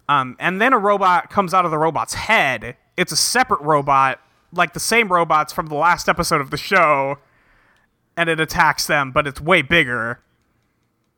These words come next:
Um, Jerry puts them in, like,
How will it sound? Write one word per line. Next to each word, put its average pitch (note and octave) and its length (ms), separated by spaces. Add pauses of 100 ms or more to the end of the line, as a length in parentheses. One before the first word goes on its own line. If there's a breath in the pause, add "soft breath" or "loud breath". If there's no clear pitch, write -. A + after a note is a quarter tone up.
(800)
Um, B2+ 720 (1300)
Jerry A3 320
puts - 260
them G3+ 260
in, D3 420
like, C#3+ 280